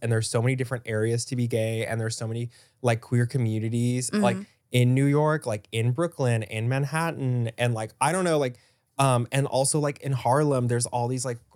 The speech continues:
Speaker 1: amazing, like, gay bars and things to do that, like, it's a different community. It's a different community than in the West Village, and it's a different community than, like, let's say, like, Bushwick or, like, Bed-Stuy. Like,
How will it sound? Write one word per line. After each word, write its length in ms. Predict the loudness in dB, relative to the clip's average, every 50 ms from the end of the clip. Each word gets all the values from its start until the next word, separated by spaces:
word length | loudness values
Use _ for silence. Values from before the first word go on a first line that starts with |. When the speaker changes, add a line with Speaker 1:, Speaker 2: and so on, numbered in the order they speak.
| -6 -2
Speaker 1:
amazing, 580 | 0 2 2 2 2 0 -2 -2 -4 -4 -6 -10 -10 _
like, 300 | -2 -2 -2 -2 -4 -8 _ _ _ _ _ _ _ 0
gay 180 | 2 4 4 4
bars 300 | 4 4 4 4 2 2
and 140 | 0 -2
things 220 | -2 -2 -2 -4 -4
to 60 | -2
do 120 | 0 2
that, 100 | 2 2
like, 160 | 2 0 -2 -4 -2
it's 160 | 0 2 2
a 40 | 2
different 460 | 2 2 0 0 0 0 -2 -2 -2
community. 400 | -4 -4 -2 -2 -2 -2 -2 -4
It's 140 | -4 -4 -4
a 40 | -4
different 240 | -4 -6 -8 -8 -8
community 340 | -8 -6 -6 -4 -4 -4 -4
than 260 | -4 -6 -8 -10 -14 _ _ _ _ -2
in 80 | 0
the 60 | 2
West 160 | 2 2 2 2
Village, 300 | 2 2 2 2 0 0
and 100 | -2 -4
it's 120 | -4 -6
a 40 | -4
different 200 | -6 -6 -6 -6
community 240 | -6 -4 -2 -2 -2
than, 120 | -2 -4
like, 200 | -6 -8 -10 -10 -6
let's 180 | -4 -2 -2 0
say, 80 | 0
like, 220 | 0 0 -2 -4 -2
Bushwick 500 | 0 0 0 0 2 2 2 0 0 0
or, 260 | 0 0 0 0 0
like, 220 | -2 -2 -4 -2
Bed-Stuy. 540 | 0 -2 0 0 -2 -2 0 0 0 0 -2 -4
Like, 160 | -8 -10